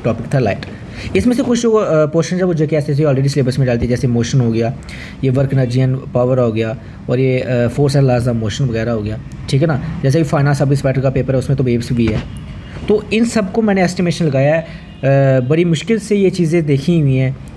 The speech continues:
कि कौन सी हमें चीज़ें physics में पढ़नी है, जिसकी वजह से हमें ज़्यादा से ज़्यादा जो है question को solve कर पाएँ। देखो आपकी जो total है ना, वो थर्टी टू marks की science बोली है उन्होंने, जिसमें हमारी chemistry भी है, ठीक है, फिर physics भी है, then उसके बाद बायो भी है।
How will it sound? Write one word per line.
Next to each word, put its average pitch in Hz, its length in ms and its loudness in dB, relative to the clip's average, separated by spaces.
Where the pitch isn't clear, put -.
कि 180 340 2
कौन 180 160 2
सी 180 140 0
हमें 156 200 2
चीज़ें 143 260 2
physics 135 280 0
में 135 80 2
पढ़नी 131 220 2
है, 143 60 6
जिसकी 139 240 0
वजह 135 140 4
से 135 100 4
हमें 139 140 6
ज़्यादा 123 340 2
से 131 140 0
ज़्यादा 113 340 -2
जो 127 100 0
है 135 140 2
question 139 280 2
को 185 200 2
solve 131 200 2
कर 120 100 0
पाएँ। 104 240 -4
देखो 165 180 2
आपकी 143 380 0
जो 175 160 2
total 151 280 0
है 170 100 2
ना, 160 80 -2
वो - 420 -4
थर्टी 160 180 2
टू 156 140 2
marks 139 260 2
की 143 80 -2
science 110 300 -2
बोली 104 260 -4
है - 100 -6
उन्होंने, - 180 -10
जिसमें 135 260 2
हमारी 135 200 4
chemistry 131 440 -2
भी 147 160 2
है, 139 180 0
ठीक 143 140 2
है, 139 140 0
फिर 139 100 2
physics 131 460 0
भी 151 220 4
है, 131 160 0
then 131 140 2
उसके 139 180 2
बाद 135 120 4
बायो 104 260 0
भी - 120 -6
है। - 220 -6